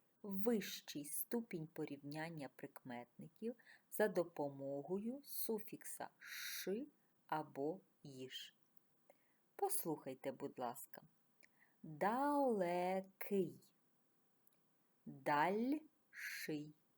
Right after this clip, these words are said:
широкий, ширший. А всі інші прикметники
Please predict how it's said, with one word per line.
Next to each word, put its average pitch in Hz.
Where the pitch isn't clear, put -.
широкий, 175
ширший. -
А 208
всі 170
інші 143
прикметники 262